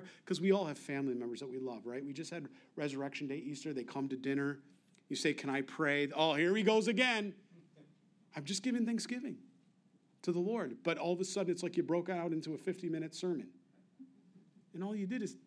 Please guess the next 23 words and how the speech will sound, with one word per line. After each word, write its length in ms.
thank 220
Jesus 300
Christ 320
for 160
the 160
ham 380
or 80
whatever 240
you 100
had, 400
right? 240
The 60
manigat, 600
whatever 280
you're 100
eating. 320
The, 180
sorry, 300
manicotti, 560
uh, 140
for 100
the 80
Americans. 380